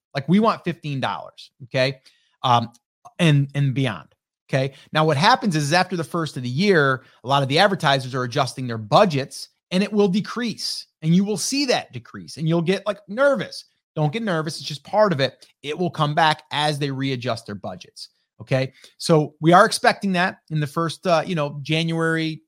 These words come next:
I would say January into February, and then it'll start to come back. How much it goes down, I don't know. That's why you probably wanna pay attention and listen to this podcast and the Coffee Talks, 'cause I'm gonna report back on it, and I'll let you know.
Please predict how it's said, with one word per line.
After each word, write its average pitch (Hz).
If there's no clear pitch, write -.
I 143
would 156
say 143
January 147
into 143
February, 139
and 131
then 131
it'll 131
start 120
to -
come 113
back. 135
How 170
much 220
it 214
goes 220
down, 220
I 147
don't 135
know. 165
That's -
why 139
you 131
probably 131
wanna 127
pay 131
attention 127
and 120
listen 123
to 117
this 113
podcast 151
and 113
the 117
Coffee 151
Talks, 196
'cause 156
I'm 156
gonna 160
report 208
back 127
on 135
it, 170
and 147
I'll 151
let 185
you 202
know. 247